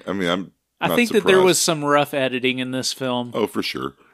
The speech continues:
Speaker 2: We cut to Nora doing laundry and she's talking to her friend Sylvia about her conversation with the therapist. So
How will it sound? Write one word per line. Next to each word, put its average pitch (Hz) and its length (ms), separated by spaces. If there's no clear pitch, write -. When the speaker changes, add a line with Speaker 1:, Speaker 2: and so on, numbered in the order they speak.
Speaker 2:
We 165 460
cut 185 260
to 175 120
Nora 156 400
doing 143 340
laundry 131 480
and 117 80
she's - 220
talking 151 420
to 131 200
her 131 120
friend 143 360
Sylvia 127 680
about 131 220
her 139 180
conversation 143 840
with 127 160
the 120 100
therapist. 131 680
So 135 360